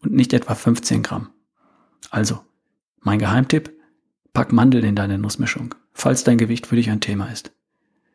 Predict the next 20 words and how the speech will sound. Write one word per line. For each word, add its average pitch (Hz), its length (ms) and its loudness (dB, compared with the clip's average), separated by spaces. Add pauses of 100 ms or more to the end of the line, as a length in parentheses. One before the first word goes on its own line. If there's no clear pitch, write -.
(180)
Und - 120 -2
wenn 104 80 2
du 113 60 0
Sportler 143 460 2
bist 110 220 -2
und 110 100 0
die 107 40 2
Energie 110 360 2
brauchst, 104 500 -4 (560)
dann - 140 4
darfst 127 200 2
du 123 60 4
gerne 110 240 2
etwas, - 340 -6 (160)
etwas 120 300 0
flexibler - 500 -2
sein. - 280 -6 (1120)
Und 110 100 2
beim 104 160 0
Einkaufen, 147 540 2